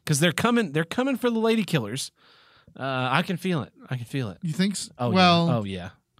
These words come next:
Speaker 2: is there black?
Speaker 1: There's a lot of black people in it.
Speaker 2: <laughs> I, I, I meant black face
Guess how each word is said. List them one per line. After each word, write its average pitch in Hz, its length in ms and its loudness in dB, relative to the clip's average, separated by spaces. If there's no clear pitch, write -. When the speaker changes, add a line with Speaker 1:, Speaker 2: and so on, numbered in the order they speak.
Speaker 2:
is 151 80 -6
there 185 80 0
black? 185 220 -8
Speaker 1:
There's 143 160 2
a 156 60 4
lot 196 180 6
of 170 60 2
black 143 240 4
people 123 320 2
in 107 60 -4
it. - 120 -10
Speaker 2:
<laughs> - 180 -18
I, 196 180 -2
I, 220 100 2
I 214 200 0
meant 180 220 0
black 180 240 0
face 165 580 -6